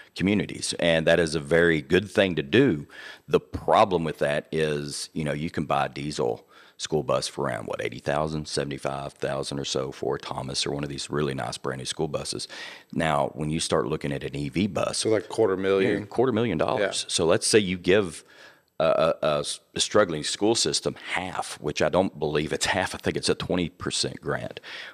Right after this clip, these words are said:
Speaker 1: Well, give them a half, half of it, and you're still a hundred and twenty-five thousand dollars where the other bus was eighty thousand. And yeah, you have to pay for the fuel, yeah,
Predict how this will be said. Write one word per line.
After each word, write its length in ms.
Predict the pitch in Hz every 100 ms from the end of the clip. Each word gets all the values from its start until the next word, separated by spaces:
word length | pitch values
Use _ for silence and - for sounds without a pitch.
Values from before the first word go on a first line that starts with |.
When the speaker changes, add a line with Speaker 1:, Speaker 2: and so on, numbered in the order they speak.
| -
Speaker 1:
Well, 100 | 156
give 200 | 87 120
them 120 | 113
a 60 |
half, 480 | 80 - 98 143 - _ _
half 340 | - - 165 -
of 160 | 73
it, 80 | 78
and 40 | -
you're 80 |
still 540 | 82 - 117 156 73 - - _ -
a 60 | -
hundred 440 | - 87 87 82 - - -
and 120 | -
twenty-five 460 | 82 85 82 85 78
thousand 360 | 78 73 71 69
dollars 460 | 87 120 85 78 - - _ _
where 320 | - 85 85
the 200 | 80 76
other 180 | 76 101
bus 320 | 71 71 76
was 160 | - 76
eighty 220 | 95 82
thousand. 460 | 71 65 - 55 67
And 100 | 78
yeah, 180 | 82 85
you 140 | 76
have 180 | 78 76
to 80 | -
pay 220 | - 78
for 160 | - 64
the 80 |
fuel, 460 | - - 107 113 107
yeah, 240 | 82 78